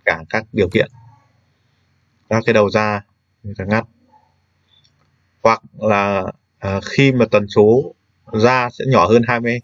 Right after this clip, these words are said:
héc, tần số ra P I D nhỏ hơn hai mươi héc, thì sau hai mươi giây thì biến tần sẽ đi vào chế độ ngủ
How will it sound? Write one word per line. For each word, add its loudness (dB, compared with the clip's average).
héc, 0
tần 2
số 2
ra 2
P -10
I 2
D 2
nhỏ -2
hơn 2
hai 0
mươi 0
héc, 0
thì 0
sau -2
hai -2
mươi 0
giây 2
thì 4
biến 4
tần -2
sẽ -4
đi 4
vào 2
chế -2
độ 6
ngủ 2